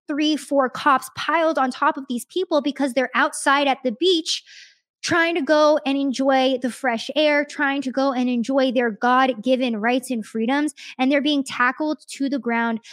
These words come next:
by the Victorian police. Australia is going absolutely insane, and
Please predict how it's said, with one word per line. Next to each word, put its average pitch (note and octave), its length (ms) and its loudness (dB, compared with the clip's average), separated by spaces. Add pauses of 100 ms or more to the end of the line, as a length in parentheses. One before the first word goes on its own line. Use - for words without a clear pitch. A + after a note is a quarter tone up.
(140)
by B3+ 160 2
the B3+ 80 0
Victorian A3 640 -4
police. D4 480 -4 (260)
Australia C#4+ 480 0
is A#3+ 120 -2
going B3 260 -2
absolutely A#3 580 -2
insane, C4+ 600 0
and A#3 340 2